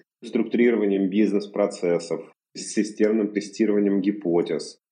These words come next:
выстраиванием какого-то там, э, workflow, э, по тестированию бизнес-моделей.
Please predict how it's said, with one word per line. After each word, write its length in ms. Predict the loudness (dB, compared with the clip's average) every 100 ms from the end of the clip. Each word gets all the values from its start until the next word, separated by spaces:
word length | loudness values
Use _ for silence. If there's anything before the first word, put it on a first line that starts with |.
| -4
выстраиванием 800 | -4 -2 0 4 4 2 -2 -2
какого-то 540 | -6 0 2 2 -2
там, 380 | -4 -2 -2 0
э, 300 | 0 0 -2
workflow, 1000 | 2 2 0 -6 -2 2 4 4 4 4
э, 400 | 2 2 0 -4 -8
по 160 | -2 -2
тестированию 1120 | 0 -4 0 0 2 -2 -4 -4 -2 -4 -4 -12 _ 0
бизнес-моделей. 1160 | 4 6 4 2 2 2 4 4 4 2 -2